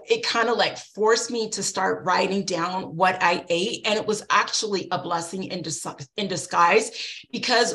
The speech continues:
once I started to journal everything, um,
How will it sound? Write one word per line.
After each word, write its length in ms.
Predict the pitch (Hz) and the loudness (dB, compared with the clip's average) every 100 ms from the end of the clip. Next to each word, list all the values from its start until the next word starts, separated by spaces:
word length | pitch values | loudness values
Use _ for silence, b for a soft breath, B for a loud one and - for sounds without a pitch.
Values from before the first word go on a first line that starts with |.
| - | -6
once 480 | 190 214 240 285 - - | -4 0 4 2 0 0
I 180 | 208 208 | 0 0
started 400 | - 190 190 190 | -2 -4 -4 -4
to 120 | 170 | -4
journal 460 | 135 170 185 214 | -2 0 0 2
everything, 720 | 220 226 277 277 302 311 330 B B B B _ _ | 2 2 0 2 4 4 2 B B B B _ _
um, 460 | 226 214 185 170 156 | 0 0 0 -4 -10